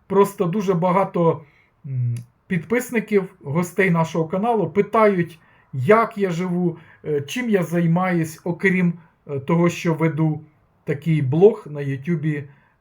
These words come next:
е, спортивних прогнозів, майстер-клас. Е, я,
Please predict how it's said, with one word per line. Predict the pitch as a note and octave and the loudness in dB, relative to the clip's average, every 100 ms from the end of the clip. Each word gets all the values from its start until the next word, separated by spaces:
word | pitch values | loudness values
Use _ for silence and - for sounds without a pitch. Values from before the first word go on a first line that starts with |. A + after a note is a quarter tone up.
| - | -14
е, | B2+ B2 | -8 -8
спортивних | B2 - D#3+ D#3 D#3+ D3+ C#3 | -8 -2 -2 0 -2 -2 -4
прогнозів, | D3+ C#3+ E3 G3+ D#3+ | -4 -2 0 -2 -2
майстер-клас. | C3+ C#3+ C#3 - C3+ C3 A2+ F#2+ - _ _ _ _ _ _ _ - | -2 -4 -4 -6 -8 -6 -8 -10 -14 _ _ _ _ _ _ _ -8
Е, | C3+ B2+ C3 | -4 -2 0
я, | F3 B3+ C4 B3+ | 4 4 4 0